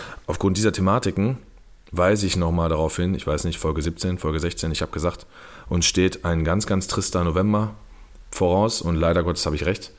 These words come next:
Und mit Hinblick auf Waldhof Mannheim, die jetzt vier eins gewonnen haben gegen Ingolstadt und davor fünf zwei gewonnen haben gegen Magdeburg. Kollege, Kollege, Kollege. Wir werden, wenn jetzt nicht irgendein Wunder passiert, am Dienstag so zerschossen. Ich wüsste gar nicht, ähm,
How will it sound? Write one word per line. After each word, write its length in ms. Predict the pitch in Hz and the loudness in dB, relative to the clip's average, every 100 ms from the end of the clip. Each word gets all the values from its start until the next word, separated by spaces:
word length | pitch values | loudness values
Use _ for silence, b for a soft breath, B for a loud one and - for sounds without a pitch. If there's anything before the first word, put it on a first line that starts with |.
| B B B B B | B B B B B
Und 280 | - 85 82 | -2 0 0
mit 160 | 87 80 | 0 0
Hinblick 380 | 92 87 90 80 | 2 2 2 2
auf 140 | 78 | 2
Waldhof 260 | 87 87 78 | 2 2 2
Mannheim, 440 | 87 95 92 90 | 2 4 2 0
die 180 | 82 82 | 2 0
jetzt 180 | 76 - | 0 0
vier 240 | 101 82 | 0 0
eins 180 | 90 - | 0 -2
gewonnen 280 | 85 90 90 | 0 0 0
haben 120 | 87 | 0
gegen 160 | 85 | 0
Ingolstadt 520 | 87 101 95 - 95 - | 0 0 -2 0 -2 -2
und 140 | 85 | -4
davor 300 | 85 - 87 | -4 0 0
fünf 240 | - 98 92 | 0 -2 0
zwei 220 | - 87 | 0 2
gewonnen 260 | 85 87 95 | 2 2 2
haben 80 | 90 | 2
gegen 160 | 85 | 2
Magdeburg. 640 | 87 98 - 85 90 - | 2 0 -2 0 -2 -2
Kollege, 920 | - 101 98 98 107 120 127 113 107 98 | -4 0 2 4 4 4 4 4 2 0
Kollege, 760 | - 98 92 98 101 87 85 | 2 2 4 4 2 2 -2
Kollege. 680 | - 85 80 80 82 73 73 - - | -2 -2 0 2 0 0 -4 -8 -6
Wir 120 | 82 | -2
werden, 340 | 85 87 85 B B B B B - | 0 0 -2 B B B B B 0
wenn 120 | 92 | 2
jetzt 180 | 95 98 | 2 0
nicht 180 | 92 104 | 0 2
irgendein 640 | 101 98 73 92 92 85 | 4 2 2 2 2 2
Wunder 260 | 104 101 | 2 2
passiert, 480 | - 87 - 87 85 | 0 -2 0 0 0
am 160 | 82 80 | -2 -2
Dienstag 320 | 85 - 82 | -2 -2 -2
so 80 | 95 | -2
zerschossen. 560 | - 87 - - 87 85 B B B B B | -2 -2 -2 -2 -4 -6 B B B B B
Ich 80 | - | -4
wüsste 240 | 87 - | -2 0
gar 160 | 82 85 | 0 2
nicht, 240 | 82 - | 0 -2
ähm, 400 | 82 78 76 73 | -2 -2 -2 -4